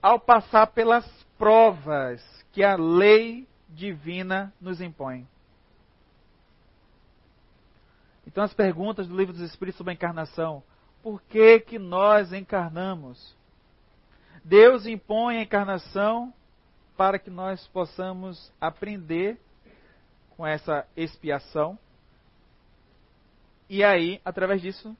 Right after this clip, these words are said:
chegar à perfeição. São as experiências.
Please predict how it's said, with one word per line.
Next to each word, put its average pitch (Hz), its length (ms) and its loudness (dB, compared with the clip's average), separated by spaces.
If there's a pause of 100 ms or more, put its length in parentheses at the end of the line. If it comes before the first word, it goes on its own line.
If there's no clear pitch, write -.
chegar 175 640 0
à 160 100 -10
perfeição. 156 600 -14 (1500)
São 165 100 -10
as 160 60 -12
experiências. 202 640 -2